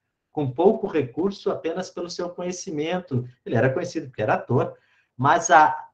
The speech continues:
a parte toda da comunicação dele era uma rede de e-mails e um fórum.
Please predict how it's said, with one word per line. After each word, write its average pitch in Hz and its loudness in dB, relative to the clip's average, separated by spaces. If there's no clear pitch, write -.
a - -4
parte 202 0
toda 240 -2
da 190 0
comunicação 147 -4
dele 165 -4
era 165 0
uma 160 0
rede 220 0
de 180 -8
e-mails 160 -2
e 180 -8
um 190 -2
fórum. 123 0